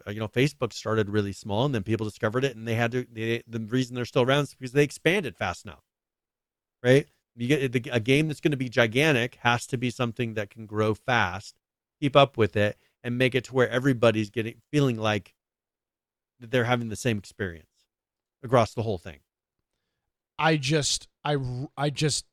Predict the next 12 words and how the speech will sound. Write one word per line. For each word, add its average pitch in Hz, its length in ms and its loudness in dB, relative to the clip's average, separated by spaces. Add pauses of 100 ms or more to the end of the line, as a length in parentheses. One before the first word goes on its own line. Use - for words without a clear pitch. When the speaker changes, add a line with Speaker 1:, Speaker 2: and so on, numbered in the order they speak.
(220)
Speaker 2:
<sighs> - 720 -10
I 165 100 0
just 147 220 -6
don't 160 240 2
understand 135 760 -4
why, 135 680 2
where 156 680 4
this 165 220 0
idea 135 380 -2
is 120 140 -4
coming 131 300 -8
from. 104 260 -12